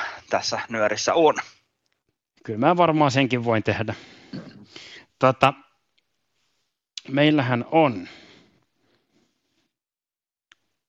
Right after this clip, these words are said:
Speaker 2: Juhon juttu. Ihme kyllä tuli vastaan ensin, en tiedä miksi. Sen nimi on, mitä tää nyt pitää sanoa, Eldrum.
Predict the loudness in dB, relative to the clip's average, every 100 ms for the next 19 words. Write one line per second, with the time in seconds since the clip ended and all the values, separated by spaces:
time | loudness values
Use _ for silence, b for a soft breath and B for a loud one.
0 | _ _ _ _ _ _ _ _ _ _
1 | _ _ _ _ _ -12 -6 -6 -4 -6
2 | -8 -16 B B B B -14 -16 -18 _
3 | _ _ _ -14 B B B B B B
4 | B -14 -12 -12 -12 -12 -12 -12 -8 -6
5 | -6 -10 -12 -14 -12 -12 -12 -14 -14 -16
6 | -16 -16 -14 -16 -16 B B B B B
7 | B B B B B B B B B B
8 | _ _ _ _ _ _ -20 _ _ _
9 | -8 -2 2 4 4 4 0 B B B
10 | B -6 -4 -4 -2 -2 0 -2 -4 0
11 | 2 2 2 2 2 2